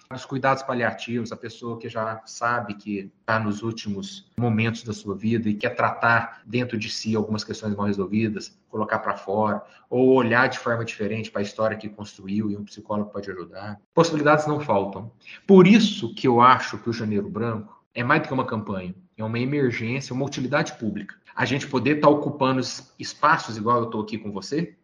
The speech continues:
profissionais da saúde mental no país inteiro, e gente que não é da saúde mental sentando no chão pra chamar outras pessoas pra conversar, já que é Janeiro Branco. Não precisa ser só profissional. Vamos sentar e conversar sobre a vida?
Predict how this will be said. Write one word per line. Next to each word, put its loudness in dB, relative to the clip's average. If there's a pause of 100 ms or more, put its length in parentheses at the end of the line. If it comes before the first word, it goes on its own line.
(140)
profissionais 0
da -10
saúde 0
mental 2
no -4
país 0
inteiro, -2
e 0
gente 2
que -8
não 0
é 4
da 0
saúde -2
mental 0
sentando -6
no -6
chão -6
pra -8
chamar -2
outras 0
pessoas -8
pra -6
conversar, -4
já -2
que -6
é 0
Janeiro -6
Branco. -12 (400)
Não -10
precisa -4
ser -8
só -2
profissional. -8 (140)
Vamos -2
sentar 0
e -4
conversar 0
sobre -6
a 2
vida? 0